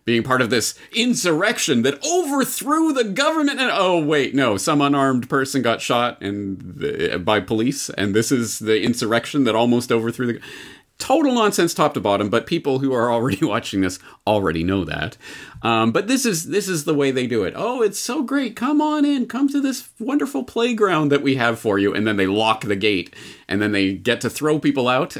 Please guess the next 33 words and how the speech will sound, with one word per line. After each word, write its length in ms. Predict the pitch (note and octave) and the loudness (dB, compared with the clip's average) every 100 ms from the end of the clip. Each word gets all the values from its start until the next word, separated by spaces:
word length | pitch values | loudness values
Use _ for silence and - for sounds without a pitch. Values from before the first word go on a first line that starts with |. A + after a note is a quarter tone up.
| G#2+ | -4
and 380 | G2+ G2+ F#2 - - | -2 -2 -4 -10 -6
cast 300 | D3 C#3+ - | -4 -2 0
them 100 | E3 | 0
out 120 | F3 | 0
of 80 | F3+ | -2
society, 500 | D#3+ - A#2 F2+ E2+ | -2 0 2 0 0
essentially. 480 | - C#3+ C#3+ C#3+ - - - - | 0 -2 -2 -4 -6 -12 -16 -6
And 220 | G#3+ A3+ | -2 0
one 340 | C4 C4 A#3 - | 2 0 -2 -6
wonders, 600 | - D#3 E3 A#2+ F2+ F#2+ | -4 0 2 2 2 0
I 100 | G#2 | 0
mean, 320 | A2 A#2+ A2+ - - _ _ - | 2 2 0 -4 -18 _ _ -10
what 340 | C3+ D3+ F3+ | -4 -2 0
kind 240 | F3 E3+ | 0 2
of 100 | C#3+ | 2
legal, 680 | A2+ C3+ C#3+ C3 B2 A2 G2 F2+ - - - - | 0 0 2 2 2 0 0 -8 -18 -20 -20 -6
uh, 80 | G2+ A2 | -6 -4
nonsense, 920 | G#2+ G#2+ G2+ B2+ C#3 C3+ F2 F#2 - - _ C#3 | -4 -2 2 4 4 4 2 0 -4 -8 _ -10
jiggery 400 | A2+ C3 A#2+ A2+ | -4 -2 0 -2
pokery 440 | G#2+ B2 A2+ G2+ F#2 | 0 -2 0 0 0
are 80 | |
they 100 | F#2+ | 0
going 180 | G#2 G#2+ | 0 0
to 60 | G2+ | 0
pull 340 | - A#2 G#2+ | 0 2 0
to 340 | G2+ A2 G2+ F#2+ - _ - | 0 -2 -2 -4 -14 _ -10
literally, 640 | A#2 F3+ F4+ E4+ C4+ E3+ - | -2 0 0 0 0 0 0
I 100 | D#3+ | 0
mean, 180 | D#3 | 0
it's, 280 | D#3 F3 - - | 0 -2 -4 -4
it's 220 | G3 G3 | -4 -4
like 280 | F#3 C#4 B3+ | -2 -2 -2
saying, 500 | - A3+ G#3+ G3+ F3+ | 0 0 2 0 -4